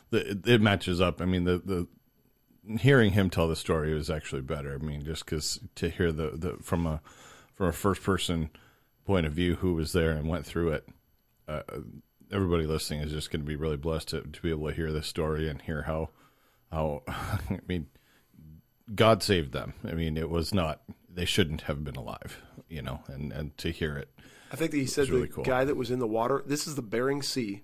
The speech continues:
Speaker 2: This is
Speaker 1: Mm-hmm.
Speaker 2: between Alaska and Russia.
Speaker 1: Yep.
Speaker 2: And, uh, forty-one degree water, is that what he said?
Speaker 1: Yeah, forty-one, forty-four something. So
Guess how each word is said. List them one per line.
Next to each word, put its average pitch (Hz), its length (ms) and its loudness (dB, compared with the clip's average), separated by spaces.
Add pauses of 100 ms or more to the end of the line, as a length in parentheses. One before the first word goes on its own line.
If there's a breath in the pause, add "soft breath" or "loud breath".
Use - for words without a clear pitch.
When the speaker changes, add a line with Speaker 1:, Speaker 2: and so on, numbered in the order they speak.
(180)
Speaker 2:
This 92 120 0
is 113 40 0
Speaker 1:
Mm-hmm. - 40 -4
Speaker 2:
between 131 300 -4
Alaska 123 520 0
and 107 180 -6
Russia. - 420 -4 (100)
Speaker 1:
Yep. 85 240 0 (440 loud breath)
Speaker 2:
And, 123 400 2
uh, 110 260 -2
forty-one 160 420 0
degree 170 220 0
water, 165 240 2
is 147 80 -2
that 139 100 0
what - 80 -4
he 160 60 -8
said? 190 240 -2
Speaker 1:
Yeah, 85 320 2
forty-one, 92 480 2
forty-four 85 480 0
something. 85 220 -4
So 98 360 0